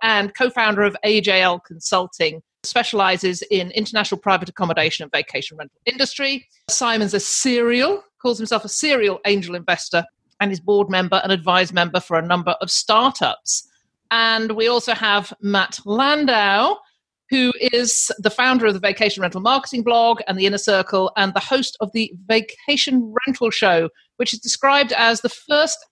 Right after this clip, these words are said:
ever travel show to showcase the magic of the vacation rental movement. And if anybody out there has not watched the Vacation Rental Travel Show, you need to go then. No, not now. Listen to this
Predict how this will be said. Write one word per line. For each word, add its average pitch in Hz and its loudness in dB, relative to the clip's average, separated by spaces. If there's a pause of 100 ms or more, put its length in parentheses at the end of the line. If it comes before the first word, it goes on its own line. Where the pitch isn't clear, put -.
ever 180 0
travel 202 0
show 170 2
to 156 -8
showcase 226 0
the 208 -4
magic 220 0
of 202 -4
the 208 -4
vacation 220 0
rental 226 0
movement. 226 0 (480)
And 240 0 (160)
if 269 -4
anybody 285 2
out 196 2
there 185 2
has 214 -2
not 233 2
watched 202 -4
the 185 -10
Vacation 165 -2
Rental 160 -4
Travel 156 -2
Show, 170 -6
you 180 -4
need 240 0
to 202 -8
go 185 0
then. 170 -2 (100)
No, 196 2
not 226 0
now. 139 -4 (120)
Listen 240 0
to - -8
this - -4